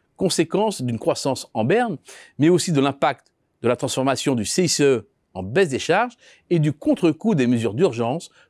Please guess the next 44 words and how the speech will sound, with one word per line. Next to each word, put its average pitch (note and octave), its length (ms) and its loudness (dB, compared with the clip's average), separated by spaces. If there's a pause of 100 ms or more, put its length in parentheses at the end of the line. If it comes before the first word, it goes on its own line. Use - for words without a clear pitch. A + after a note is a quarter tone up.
pour G#2+ 180 -2
répondre A#2+ 440 -2 (360)
au A2+ 80 -4
mouvement A2+ 340 -2
des G#2 80 -4
Gilets F2 220 -8
jaunes. - 260 -18 (640)
La G#2+ 140 0
barre B2+ 560 0
des G#2+ 140 -6
trois - 180 -2
pour - 140 -6
cent A#3+ 320 -2 (360)
est C#3+ 80 2
de C#3 120 0
nouveau E3+ 360 0 (120)
atteinte B2+ 500 -2 (140)
et A#2+ 100 2
jamais G3+ 320 2
l'écart F3 420 0
avec F#2+ 280 -10
nos F2+ 80 -12
partenaires C3 600 -4 (360)
n'a A2+ 80 0
été A2+ 400 -2
aussi B2+ 260 -4
important. - 420 -10 (880)
Survient G3 560 0
alors C3+ 480 0 (280)
la A#2+ 100 2
crise C#3+ 180 -2
de A#2+ 80 0
la A2+ 60 2
covid A#2+ 220 -2
dix-neuf. G2 440 -8 (540)
Paralysée F#3+ 480 2
par - 160 -4
plusieurs C3 260 0
semaines B2+ 240 0
de G#2 60 0
confinement, B2 420 -2
l'économie C#3 360 0
française B2 320 -4
décroche. - 480 -8